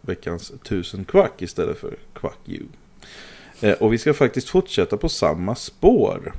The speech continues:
Så att vi kan väl ta det här som en del i diskussionen nästan. För att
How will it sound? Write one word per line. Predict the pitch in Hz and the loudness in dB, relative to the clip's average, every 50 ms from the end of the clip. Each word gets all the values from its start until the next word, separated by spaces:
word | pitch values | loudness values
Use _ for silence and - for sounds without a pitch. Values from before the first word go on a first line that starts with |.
| - - 143 - | -14 -16 -18 -18
Så | - - 104 | -6 -4 -4
att | 101 - 117 | -4 -4 -8
vi | 113 | -6
kan | - 123 127 139 143 | -4 -4 -2 0 0
väl | 143 139 | -2 -2
ta | 127 - 131 123 | 0 0 2 2
det | 120 113 | 4 4
här | 107 107 101 | 2 2 0
som | - - 104 101 101 | 0 -2 -4 -2 -2
en | 98 95 98 - - - 110 107 - | -4 -4 -6 -6 -8 -10 -14 -10 -4
del | - 101 104 107 104 85 | 2 2 4 4 4 2
i | 92 98 | 0 0
diskussionen | 95 104 101 - - - 113 104 - 135 175 190 143 107 87 87 87 | -2 -4 -6 -8 -6 -8 -8 0 4 4 6 6 4 2 -2 -4 -4
nästan. | 80 73 - - - - - - | -6 -8 -8 -10 -8 -8 -8 -8
För | - - 98 | -8 -8 -8
att | 87 - - | -8 -8 -12